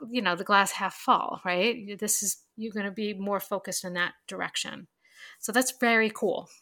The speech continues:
right? Super cool. I thought this was such a good tool to have in your back pocket to help with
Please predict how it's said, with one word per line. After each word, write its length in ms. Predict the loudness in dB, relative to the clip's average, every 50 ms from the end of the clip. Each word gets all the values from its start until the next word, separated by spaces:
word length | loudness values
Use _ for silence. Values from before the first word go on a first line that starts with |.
| _
right? 380 | -4 0 2 2 2 0 -2 -6 -14 -18 -20 _ _ _
Super 320 | -2 0 0 0 0 -2
cool. 380 | -4 -6 -6 -6 -6 -6 -8 -12 _ _ -20 -20 -20 -20 -10 4 6
I 120 | 6 6
thought 200 | 6 4 2 0
this 220 | 2 0 0 2 2
was 380 | 2 2 2 2 0 -2 -2 -4 -12 -20 -20 -20 -20 _ _ _ _
such 280 | -2 -2 0 0 -2
a 180 | -4 -6 -8 -10 -8 _
good 480 | 0 2 4 6 6 6 6 4 2 0 -2 -6
tool 640 | -8 -2 4 6 6 8 8 8 6 4 2 -2 -8 -14 _ _ _ _ -8
to 80 | -6
have 400 | -4 0 2 4 4 4 2 0
in 120 | -4 -6 -6
your 120 | -6 -4
back 260 | -4 -4 -6 -6 -8 _
pocket 520 | -4 -4 -2 -2 -6 -6 -6 -8 -6 -8
to 140 | -8 -8 -8
help 440 | -8 -4 0 0 0 0 -2 -6 -14 -20 _ -20 -20 -20 -20 -20 -20 _ _ _ _ _ _ _ _ 0
with 360 | 2 2 2 2 -2 -8